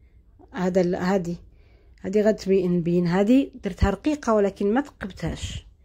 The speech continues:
وبقات ما شاء الله فارغه في الوسط،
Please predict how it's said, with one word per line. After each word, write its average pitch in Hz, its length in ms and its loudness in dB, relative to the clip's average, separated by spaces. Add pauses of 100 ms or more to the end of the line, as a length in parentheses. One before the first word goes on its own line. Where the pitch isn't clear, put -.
(560)
وبقات 220 540 2
ما 196 80 4
شاء 190 220 -4
الله 180 260 -2
فارغه 185 500 0
في - 120 -8
الوسط، 170 680 -2